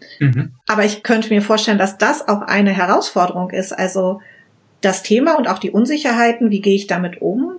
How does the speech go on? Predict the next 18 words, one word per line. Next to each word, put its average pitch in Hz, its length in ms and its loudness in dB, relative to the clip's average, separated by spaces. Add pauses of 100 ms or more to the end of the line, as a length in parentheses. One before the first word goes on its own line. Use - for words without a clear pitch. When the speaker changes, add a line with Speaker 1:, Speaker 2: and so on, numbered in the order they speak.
Speaker 2:
bedürfen 202 520 2
eigentlich 311 380 -2
einer 277 240 0
Öffentlichkeit, 277 920 -4 (200)
damit 220 400 4
man 202 320 4
Speaker 1:
Mhm. 139 180 2
Speaker 2:
sich 208 160 2
dort 185 220 0
weiterentwickelt. 294 1040 0
Also 202 160 0
man 190 140 2
muss 269 200 2
kommunizieren 247 760 0
und 214 80 0
man 190 100 -2
muss 202 140 -4
auch 180 220 -4